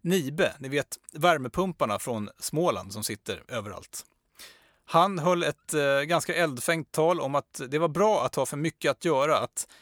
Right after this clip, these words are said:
investmentbankirer inte var så mycket att hänga i julgranen och att det är bra att göra personalen till delägare i bolaget för långsiktig framgång. Väldigt inspirerande faktiskt och, eh, kanske så förklarar det att Nibe är på all time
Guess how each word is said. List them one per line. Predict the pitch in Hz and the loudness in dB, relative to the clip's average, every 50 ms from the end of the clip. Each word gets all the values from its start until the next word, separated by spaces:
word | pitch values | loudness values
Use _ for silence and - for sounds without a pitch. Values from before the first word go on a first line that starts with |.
| _ _ - | _ _ -6
investmentbankirer | - 160 160 185 185 - - - - 156 143 127 - 156 147 - - 190 196 180 135 135 | -4 -2 0 2 2 2 0 -2 -2 -4 -2 0 0 0 0 2 2 2 2 4 2 2
inte | 147 156 147 - 170 | 0 -2 -4 -4 -2
var | 151 180 190 170 | 0 2 2 2
så | - 170 | 0 -2
mycket | 151 - - | -4 -4 -4
att | 131 - | -4 -2
hänga | 160 151 127 120 123 123 | -2 -2 -2 -2 -2 -2
i | 127 | -2
julgranen | 131 147 135 120 117 120 120 120 127 127 139 | -2 -4 -4 -2 -2 0 0 0 -2 -4 -6
och | 135 - - | -4 -2 -2
att | 165 - - | -2 -2 -4
det | - 170 180 | -2 -2 0
är | 196 | 0
bra | 160 143 147 143 143 143 143 | 0 2 4 4 4 4 2
att | - - | 2 0
göra | 180 151 120 117 - | 0 2 2 2 0
personalen | - 156 - - 165 135 123 120 117 120 123 - _ | -2 -4 -6 -4 -2 0 0 0 0 0 -4 -6 _
till | - 160 156 147 | -4 -4 -2 -2
delägare | 175 196 180 151 135 135 - 190 196 185 156 143 120 110 107 | 0 2 4 2 2 2 2 2 2 2 2 0 0 0 -2
i | 120 120 | -4 -4
bolaget | 131 160 143 117 123 147 151 135 104 85 - | -2 -2 -2 0 0 0 0 0 -2 -4 -6
för | - - 120 110 - - - - - - _ | -4 -2 -2 -2 -4 -6 -14 -20 -20 -18 _
långsiktig | - 180 160 123 107 - - 127 - - - 113 101 85 - | 0 0 0 0 0 -4 -6 -8 -8 -8 -8 -8 -8 -6 -2
framgång. | - 143 120 107 104 - - - - _ _ _ - | 0 0 0 0 -4 -10 -12 -14 -16 _ _ _ 0
Väldigt | 165 180 190 156 151 190 190 - - - - | 4 4 4 4 2 -2 -2 -4 -8 -12 -6
inspirerande | 185 180 160 - - 147 151 175 185 190 180 | -4 -4 -4 -4 -2 -2 0 0 0 0 0
faktiskt | - 165 160 - - 208 190 - - 110 | 0 0 0 0 -2 -8 -8 -8 -8 -10
och, | - - _ - - | -10 -12 _ -6 -4
eh, | 113 117 - - - - _ _ - | -4 -4 -6 -8 -20 -20 _ _ 0
kanske | - 262 208 143 - - 247 214 | 2 2 2 2 0 -2 -4 -4
så | - 185 | -4 -4
förklarar | - - - - 170 147 143 131 | -6 -4 -2 0 2 2 2 2
det | 135 131 | 0 -2
att | 135 135 - - | -2 -4 -4 -2
Nibe | 180 190 180 135 135 151 170 143 | -2 -2 -2 -2 0 0 0 0
är | 156 156 147 123 | 2 0 0 -2
på | - - 143 - 170 160 | -2 -6 -8 -4 -2 -2
all | 143 120 | -2 -2
time | - - 147 135 120 101 | -2 -2 0 0 0 -2